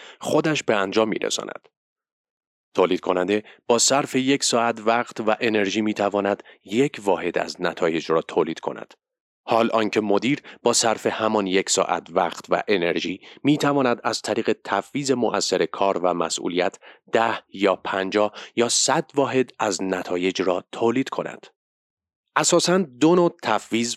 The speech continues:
وجود دارد. تفویض آمرانه یا فرماندهنده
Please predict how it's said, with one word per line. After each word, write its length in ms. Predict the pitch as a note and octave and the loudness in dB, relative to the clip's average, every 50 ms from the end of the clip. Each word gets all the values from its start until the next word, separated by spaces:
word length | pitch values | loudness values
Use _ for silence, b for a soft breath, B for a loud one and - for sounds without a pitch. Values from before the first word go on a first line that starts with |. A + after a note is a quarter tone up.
| - | -2
وجود 240 | G#2 F#2+ - F#2 - | -2 -2 0 -2 -2
دارد. 440 | - C2+ - - - - - - _ _ _ _ _ _ _ _ _ _ _ - | -2 -4 -4 -6 -8 -12 -18 -20 _ _ _ _ _ _ _ _ _ _ _ -2
تفویض 380 | G#2 F#2+ - - G2 G2 F#2 F#2 - | -2 0 0 0 0 0 0 0 0
آمرانه 640 | - F#2 F2+ E2 E2+ E2+ E2 E2 E2+ F#2+ A2 A#2+ - _ _ _ _ _ _ _ _ _ _ _ _ _ _ _ | 0 0 0 0 -2 -2 -2 0 0 0 -2 -2 -4 _ _ _ _ _ _ _ _ _ _ _ _ _ _ _
یا 160 | - F#2+ F#2 F2+ | 0 2 2 2
فرماندهنده 920 | - - G2+ F#2 E2+ F2 F2 F2 E2+ E2 D#2+ E2+ E2 D#2+ E2+ F#2 G2 - | 2 0 0 0 2 0 0 0 -2 -2 -2 -2 -2 -2 -2 -4 -4 -6